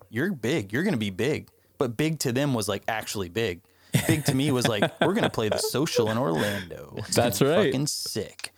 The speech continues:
Speaker 1: I couldn't even imagine ever playing the House of Blues. I was like, "We're never gonna reach that." You know, it's like, for us, like, and I think you mentioned it earlier, it's like playing in front of a hundred kids.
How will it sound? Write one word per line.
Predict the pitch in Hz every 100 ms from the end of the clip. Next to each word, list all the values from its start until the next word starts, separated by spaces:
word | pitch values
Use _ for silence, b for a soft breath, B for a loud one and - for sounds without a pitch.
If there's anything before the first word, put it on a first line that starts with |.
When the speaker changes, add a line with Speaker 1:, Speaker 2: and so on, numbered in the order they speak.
| B B
Speaker 1:
I | 131 - -
couldn't | 208 262
even | 240 175
imagine | 160 147 156 151 156
ever | 139 135 139
playing | - 131 120
the |
House | 120 113
of | 110
Blues. | 117 120
I | 98
was | 95
like, | 101 -
"We're | 110 113
never | 117 120 117
gonna | 104 92
reach | 92 90 -
that." | 90
You | 101
know, | 113 123
it's | 113
like, | 131 - b b b b b b b _ B B B B
for | 160 143
us, | 170 -
like, | 135 113 104 - b b b b b _ _ _ _ _ _ 143
and | 143
I |
think | 135 160
you | 156
mentioned | 147 139 120
it | 107
earlier, | 135 151 101
it's | 95 -
like | 104
playing | - 139 151
in | 123
front | 139
of | 117
a | 101
hundred | 127 117 101
kids. | - 151 113 95 - -